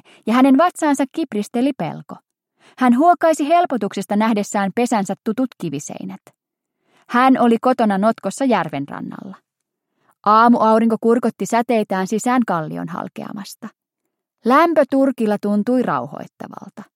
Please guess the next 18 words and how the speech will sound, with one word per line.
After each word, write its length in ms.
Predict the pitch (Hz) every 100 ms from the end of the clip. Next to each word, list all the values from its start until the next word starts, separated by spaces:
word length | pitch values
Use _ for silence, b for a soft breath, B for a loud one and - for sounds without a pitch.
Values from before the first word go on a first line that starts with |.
| _ _ _ _ _ _ _ _ _ _ -
Hän 200 | 202 196
vääntäytyi 640 | 202 208 196 190 185 180
käpälilleen 720 | 190 202 214 202 202 196 196 190 _ -
ja 60 |
ravisti 400 | 226 262 294 - 269
päätään 480 | 277 320 240 220 214
päästäkseen 600 | 277 285 208 - 214 208
unesta 420 | 214 208 214 - -
eroon. 420 | 170 156 - - _ _ _ b b b
Tämä 340 | 233 247 247
ei 60 | 247
kuitenkaan 720 | 269 285 247 214 190 208 208 -
ollut 240 | 220 240 -
tavanomainen 840 | 339 359 302 220 226 247 262 294 -
uni, 280 | 170 170 - _ _ b b
koska 280 | - 220 -
hän 260 | 220 233 233
muisti 300 | 277 269